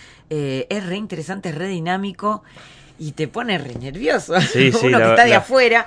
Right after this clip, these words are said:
Speaker 2: sí.
Speaker 1: imagina ustedes, aparte campero, te largan un montón de vacas, tres con el mismo número y ellos te dicen, "Vos tenés que arrear las vacas número tres", la número
Speaker 2: Sí,
Speaker 1: cero en
Speaker 2: sí,
Speaker 1: este
Speaker 2: sí,
Speaker 1: caso
Speaker 2: sí,
Speaker 1: había
Speaker 2: sí, sí.
Speaker 1: sido.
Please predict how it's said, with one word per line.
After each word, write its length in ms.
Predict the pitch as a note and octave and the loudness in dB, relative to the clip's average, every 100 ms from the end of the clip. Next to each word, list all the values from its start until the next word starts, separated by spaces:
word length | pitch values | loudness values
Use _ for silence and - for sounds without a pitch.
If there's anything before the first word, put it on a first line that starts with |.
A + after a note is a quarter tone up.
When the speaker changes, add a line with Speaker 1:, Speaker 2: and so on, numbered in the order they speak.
| - - | -4 -16
Speaker 2:
sí. 140 | - | -6
Speaker 1:
imagina 360 | F3+ F#3 A#3+ A#3 | -4 -4 -2 -4
ustedes, 340 | G3+ D4+ G3 | -2 -2 -2
aparte 300 | E3 D#3+ - | -2 -2 0
campero, 340 | G#3 G#3 F3+ D#3+ | 0 -2 -2 -4
te 100 | E3 | -2
largan 300 | G3 G#3 F3 | 0 0 -2
un 40 | |
montón 240 | F3+ G3 C4+ | -4 -4 -4
de 80 | C4+ | -2
vacas, 380 | D4 C#4+ C#4 - _ _ _ _ | -4 -4 -6 -8 _ _ _ _
tres 380 | A#3 C#4+ - - _ | 2 2 0 -10 _
con 200 | - F#3+ | -6 -4
el 80 | F3+ | -4
mismo 280 | G3 A3 A3+ | -4 -2 -2
número 460 | C4+ C#4+ C4+ C#4+ - _ | -4 -4 -4 -4 -8 _
y 140 | - F#3+ | -4 -2
ellos 220 | F#3+ G#3 | -2 -4
te 80 | F#3 | -4
dicen, 340 | F#3 F3 D3 - _ | -4 -6 -12 -16 _
"Vos 120 | - F#3+ | -8 -6
tenés 200 | G#3+ F#3+ | -4 -6
que 160 | F#3 D#3 - | -10 -10 -4
arrear 400 | F3 F3 A3 B3+ | -2 0 -2 0
las 160 | A#3+ | 0
vacas 420 | G3+ B3 C4+ C#4+ A3 | 2 2 2 -4 -4
número 460 | A3 B3 B3 B3 | -6 0 0 2
tres", 380 | - C3+ - - | 2 0 -2 -12
la 160 | D#3+ D#3+ | -6 -4
número 320 | G3+ B3 C4 | -2 -2 0
Speaker 2:
Sí, 60 | A3+ | -2
Speaker 1:
cero 300 | G#3 F#3+ E3+ D#3 | 0 0 0 -2
en 40 | |
Speaker 2:
sí, 120 | D#3+ | -4
Speaker 1:
este 120 | A#2 | -4
Speaker 2:
sí, 80 | E3 | -2
Speaker 1:
caso 160 | E3+ D#3+ | -2 -2
Speaker 2:
sí, 60 | |
Speaker 1:
había 200 | D3+ D#3+ E3+ | -2 -2 -2
Speaker 2:
sí, 60 | |
sí. 100 | F3 | -2
Speaker 1:
sido. 220 | D#3 C#3+ | -2 -4